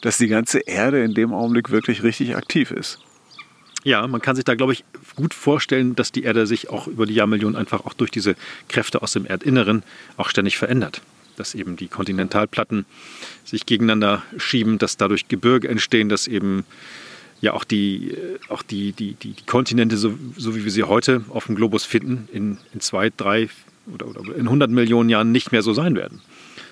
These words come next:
Speaker 2: Also Meere verändern sich, ähm, das macht schon, also es ist schon auch, auch sehr spannend zu sehen, dass eben der Faktor Zeit auf, auf dieser Erde so unheimlich viel verändert hat.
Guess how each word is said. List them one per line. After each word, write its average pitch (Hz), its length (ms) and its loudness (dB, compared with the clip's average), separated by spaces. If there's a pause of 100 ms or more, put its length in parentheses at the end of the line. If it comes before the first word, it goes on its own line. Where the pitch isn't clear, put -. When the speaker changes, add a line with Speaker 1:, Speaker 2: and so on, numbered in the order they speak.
(140)
Speaker 2:
Also 101 180 0
Meere 101 300 6
verändern 104 420 -2
sich, 104 320 -2
ähm, 95 440 -4 (260)
das - 500 -6 (180)
macht 123 320 -2
schon, 123 360 0 (180)
also 120 200 0
es - 60 0
ist - 40 0
schon 139 200 4
auch, - 180 -6 (260)
auch 110 100 0
sehr 120 180 2
spannend 135 300 2
zu 127 100 -2
sehen, 117 280 4 (180)
dass - 140 -6
eben 113 180 0
der 98 100 2
Faktor - 320 -2
Zeit 107 300 -2
auf, 110 240 -12
auf - 100 -8
dieser 110 220 -4
Erde 104 140 -2
so 113 260 -2
unheimlich 101 380 2
viel 104 80 -4
verändert 117 360 -6
hat. - 160 -16